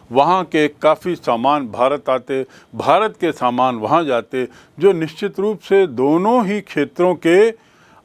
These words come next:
आर्थिक विकास के लिए, वाणिज्य विकास के लिए बहुत अहम होता। और इस मामले में हम निश्चित रूप से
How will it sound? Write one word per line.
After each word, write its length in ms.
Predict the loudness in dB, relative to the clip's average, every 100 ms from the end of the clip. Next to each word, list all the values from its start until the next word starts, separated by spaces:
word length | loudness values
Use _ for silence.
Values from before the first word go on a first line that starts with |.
| 0
आर्थिक 480 | 2 0 -2 -6 -4
विकास 400 | 0 2 2 0
के 160 | -4
लिए, 260 | -2 2 2
वाणिज्य 580 | 2 0 -2 -6 -4 -2
विकास 400 | -2 2 0 0
के 160 | -6
लिए 300 | -2 -2 -2 -4 -14 -8
बहुत 280 | 0 0 0 -4
अहम 280 | -4 -6 -12
होता। 320 | -14 -14 -16 _ _ _ -20 -2 2
और 180 | 4
इस 180 | 2 2
मामले 320 | 2 4 4
में 120 | 2 0
हम 140 | -2
निश्चित 420 | -4 -10 -10 -4
रूप 200 | -2 -2
से 200 | -2 -2